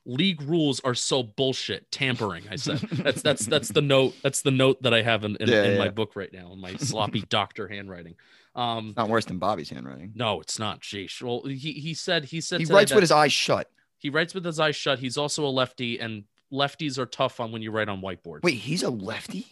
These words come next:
Speaker 1: That's what he said. I don't believe him. I
Speaker 2: There's
Speaker 1: thought he was
Speaker 2: no
Speaker 1: a
Speaker 2: way
Speaker 1: righty.
Speaker 2: he's a lefty. Well, actually, lefties are really weird, so that would make a little sense.
Speaker 1: Yeah, and I guess I, I think he was, like, a left tackle in college. So, I mean, if, if, if it's a lot easier for, you would think it'd be a lot easier for a left tackle to be a, a,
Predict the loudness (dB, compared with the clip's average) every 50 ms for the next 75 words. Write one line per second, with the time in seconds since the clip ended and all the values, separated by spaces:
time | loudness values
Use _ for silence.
0 | _ _ -4 -2 -2 0 0 0 -2 -2 0 0 0 0 2 2 2 2 2 2
1 | 2 2 2 2 2 2 2 2 2 2 0 0 -6 -10 -10 -14 _ _ -2 2
2 | 2 4 6 6 8 8 8 6 6 8 8 8 6 6 2 -2 -2 -2 -4 -6
3 | -10 -20 -20 -20 _ _ _ _ _ _ _ _ _ _ _ _ 2 4 6 8
4 | 8 6 6 6 4 4 4 4 6 6 6 6 4 2 0 0 0 0 -2 0
5 | 0 2 4 4 4 2 4 4 4 4 4 4 2 -2 -2 0 2 4 4 2
6 | 2 0 -4 -2 -2 -2 -2 -4 -4 -4 -4 -6 -6 -8 -8 -8 -8 -8 -10 -16
7 | -18 _ -2 0 0 0 2 0 0 0 0 0 0 0 -2 -2 -2 0 -2 0
8 | 0 0 0 2 2 2 2 4 4 4 4 4 0 -2 _ _ _ _ -14 -8
9 | -2 -2 -2 -2 -2 -2 0 0 0 0 0 -4 -6 -6 -6 -6 -4 -2 -2 -2
10 | -2 -6 -10 -8 -6 -6 -6 -6 -6 -6 -8 -8 -6 -8 -8 -8 -8 -10 -14 -14
11 | -12 -12 -10 -4 -2 0 0 0 0 -2 -2 -2 -2 -2 -2 -4 -4 -4 -2 -2
12 | -2 -4 -8 -16 -20 -20 -20 _ -2 0 2 2 2 4 4 4 4 4 4 4
13 | 4 4 4 4 4 2 2 -2 -2 -4 -2 0 0 0 -2 0 -2 -4 -4 -4
14 | -6 -6 -4 -4 -4 -4 -6